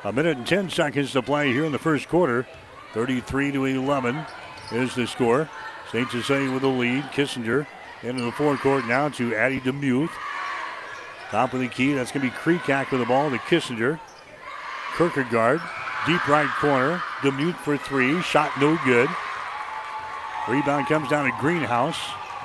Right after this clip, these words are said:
Here come the, uh, Cardinals back the other way. Forty-five seconds to play in the second quarter. Near sideline, Addie Fay with the ball.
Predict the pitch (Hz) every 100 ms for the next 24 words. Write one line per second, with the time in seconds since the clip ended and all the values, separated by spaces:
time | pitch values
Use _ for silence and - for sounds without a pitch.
0 | - - - 110 127 139 135 135 131 -
1 | 151 156 131 113 135 143 139 135 147 127
2 | 120 156 - 156 139 131 151 151 - 143
3 | 131 127 131 127 120 139 151 113 139 123
4 | 117 - 120 120 160 - - - - -
5 | 110 131 131 135 131 143 123 139 143 107
6 | 135 135 110 139 151 151 139 123 123 131
7 | 175